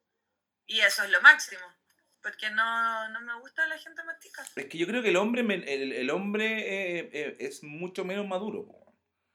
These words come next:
Speaker 2: Un, un weón, un weón de veintitrés años es un, es un ahueonao, creo yo. Derechamente es un ahueonao que está recién cachando qué weá.
Speaker 1: Claro.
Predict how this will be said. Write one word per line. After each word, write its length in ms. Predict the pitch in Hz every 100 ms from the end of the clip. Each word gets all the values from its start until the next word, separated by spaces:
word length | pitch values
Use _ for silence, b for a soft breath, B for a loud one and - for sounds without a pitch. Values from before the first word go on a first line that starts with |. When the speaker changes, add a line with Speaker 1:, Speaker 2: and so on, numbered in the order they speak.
| _ _ _ -
Speaker 2:
Un, 140 | 117 123
un 140 | 143
weón, 300 | 135 156 196 180
un 120 | 160
weón 200 | 147 170
de 60 | 180
veintitrés 520 | 180 175 156 170 -
años 380 | 196 202 208 151
es 60 | 170
un, 240 | 175 156
es 100 | 147
un 120 | 196
ahueonao, 680 | 240 208 - 127 - 240 147
creo 240 | 127 113
yo. 160 | 107 107
Derechamente 640 | 117 202 208 226 240 233
es 60 | 220
un 180 | 214 214
ahueonao 640 | 214 202 190 170 196 202
que 60 | 170
está 240 | - 190
recién 320 | 180 180 208
cachando 520 | 208 160 202 196 170 151
qué 140 | 185
weá. 480 | 160 117 131 156 - - _ _ _ _ _ _ _ _ _ _ _ _ _
Speaker 1:
Claro. 300 | 220 220 226